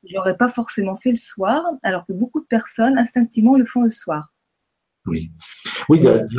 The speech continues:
Speaker 2: très souvent, les adolescents ne mangent pas le matin au petit déjeuner. Il faut les forcer.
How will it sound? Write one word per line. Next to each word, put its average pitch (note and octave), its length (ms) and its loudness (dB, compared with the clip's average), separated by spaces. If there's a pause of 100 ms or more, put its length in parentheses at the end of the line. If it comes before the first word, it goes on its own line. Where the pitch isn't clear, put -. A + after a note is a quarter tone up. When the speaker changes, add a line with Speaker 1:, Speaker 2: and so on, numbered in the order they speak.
(140)
Speaker 2:
très - 140 2
souvent, E3 320 4
les C3 180 6
adolescents A#2+ 420 2
ne A#2+ 60 6
mangent A#2+ 220 0
pas C3+ 80 4
le B2 60 4
matin A2+ 260 4
au G2 40 4
petit - 180 -6
déjeuner. A#2+ 440 2 (600)
Il - 100 -18
faut A#2 100 2
les F#2+ 100 4
forcer. B2+ 460 2